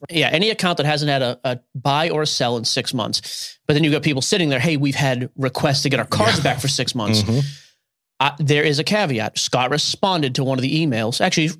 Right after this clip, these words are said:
Speaker 1: I, I don't wanna give him credit 'cause it, that company is a train wreck, but I will give him this small piece of credit. He has responded to every email this week that we've sent from our customers that have C C'd us. And this last one, he specifically says,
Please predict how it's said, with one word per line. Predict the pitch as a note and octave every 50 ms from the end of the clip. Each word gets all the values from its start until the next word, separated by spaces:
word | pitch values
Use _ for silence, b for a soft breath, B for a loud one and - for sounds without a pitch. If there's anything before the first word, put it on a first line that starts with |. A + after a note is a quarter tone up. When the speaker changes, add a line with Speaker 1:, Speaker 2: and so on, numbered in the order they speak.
| _ -
Speaker 1:
I, | B2+ - _ _ _ _ _ _ _ _ _ _ -
I | - -
don't | B3 A#3+
wanna | A3 G3 F3+
give | E3+ E3 D3
him | C#3 B2+
credit | - - D3 A#2+ A2+ A2 -
'cause | B2 A#2+ B2+
it, | C3+ - _ -
that | D#3 C#3 D3 D3+ D3 D3
company | - D#3+ C#3 C3+ C3+ B2+
is | A#2
a | A#2+ A#2
train | - - - D3+ D#3 D#3+
wreck, | E3+ F3+ F#3 - - - D3+
but | C#3 D3+ C#3+
I | C#3+
will | C3+ C#3+ C#3+
give | E3+ F#3 F#3
him | F3+ E3+ D3+
this | D#3 E3+ E3 - - _ - - _ _
small | - - - A3 A#3+ A#3+
piece | - E3 C#3 B2+
of | A#2+ -
credit. | - B2 A#2 B2
He | D3 G3+
has | A3 F#3+ D#3
responded | D3 - - - D#3 D3 C#3 C3 -
to | A#2+ - C3+
every | C#3 C#3+ C#3+ D3 D3 D3+
email | C#3 C3 B2+ A#2+ A2+ A2+ A2+ - B B B B B B B B B B B -
this | C#3+ D#3 D3+ -
week | D#3 D3 C3+ C#3+
that | C#3 A#2+ C3+ C#3+ C3+
we've | C3+ C3+ -
sent | - - C3 A#2+ -
from | - B2+ A#2+
our | A#2 A2
customers | - - B2 - - B2+ A2+ A2
that | B2 A2+
have | G#2+
C | - - - C3 A#2+
C'd | - G#3 G#3 D3+
us. | A2+ G#2+ - -
And | C#3+ B2+ C3
this | B2 -
last | B2+ B2+ C#3+ E3+ G3+ A3+ - - -
one, | B2 A2+ G#2+ A#2 - b b b b b
he | b C#3+ C#3
specifically | - - D3 - - F3+ E3 C3 F3 D#3+ E3+ F3 F3
says, | - - C3+ A2 G#2 G#2 G#2+ -